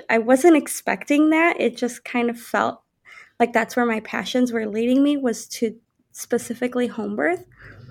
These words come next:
And so I started posting more, like, quotes on home birth and, like, information about home birth. And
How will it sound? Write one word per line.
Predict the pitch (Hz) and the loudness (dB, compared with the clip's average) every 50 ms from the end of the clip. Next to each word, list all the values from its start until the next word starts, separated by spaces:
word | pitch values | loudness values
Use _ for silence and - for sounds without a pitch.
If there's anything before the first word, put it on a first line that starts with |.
| - - - - - - - | -20 -20 -20 -18 -16 -2 2
And | 247 254 240 240 233 233 240 | 4 6 6 6 4 2 0
so | - 254 | -2 -2
I | 247 240 | -2 -2
started | - - 254 247 247 240 240 | -2 -2 -2 0 0 -2 -4
posting | - 226 226 - - - 247 240 233 226 233 233 - - - | -6 -8 -8 -8 -4 -2 -2 0 0 -2 -4 -6 -10 -14 -8
more, | 226 226 226 220 220 | -4 -4 -2 -2 -2
like, | 226 117 254 254 - - - - - | -4 -4 -6 -6 -10 -16 -18 -16 -18
quotes | - - 311 311 311 294 - - | -2 2 2 2 2 2 -2 -4
on | 269 269 254 | -2 -2 -2
home | 254 269 277 269 269 254 | -2 -2 0 0 2 2
birth | 262 254 254 254 254 247 247 233 | 2 4 4 4 2 2 -2 -4
and, | 220 202 202 208 | -6 -4 -4 -4
like, | 202 196 196 196 - | -4 -6 -8 -10 -10
information | - 220 202 - - 226 220 226 247 262 254 - 262 254 | -10 -10 -10 -8 -8 -4 -2 0 0 0 0 0 0 0
about | 254 240 233 - - - | 2 0 0 -4 -4 -8
home | - 226 226 226 220 | -8 -6 -6 -4 -4
birth. | 220 214 214 214 214 220 - _ _ - - - - - - - _ _ _ _ _ _ | -4 -4 -6 -6 -6 -8 -12 _ _ -20 -20 -20 -18 -18 -20 -20 _ _ _ _ _ _
And | 226 226 220 226 220 220 240 - | 0 0 2 0 -2 -4 -6 -6